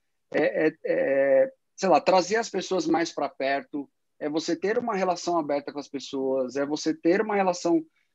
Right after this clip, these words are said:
também de, de amizade, de, "Pô, vamos almoçar junto? Vamos, vamos, vamos, deixa eu te contar minha história, deixa eu ouvir tua história." E aí, juntos ali, você começa a quebrar algumas barreiras, né? Mostrar que,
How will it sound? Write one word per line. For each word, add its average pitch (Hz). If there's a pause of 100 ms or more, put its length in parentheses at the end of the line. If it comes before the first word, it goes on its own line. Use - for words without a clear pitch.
(160)
também 139
de, 135
de 127
amizade, 139
de, 143
"Pô, 196
vamos 220
almoçar 185
junto? 131
Vamos, 196
vamos, 175 (100)
vamos, 175 (320)
deixa -
eu 311
te -
contar -
minha 165
história, 156
deixa 196
eu 254
ouvir 214
tua 180
história." 151 (500)
E 170
aí, 202
juntos 190
ali, 156
você 170
começa 185
a -
quebrar 196
algumas 165
barreiras, 104 (200)
né? 147
Mostrar 170
que, 160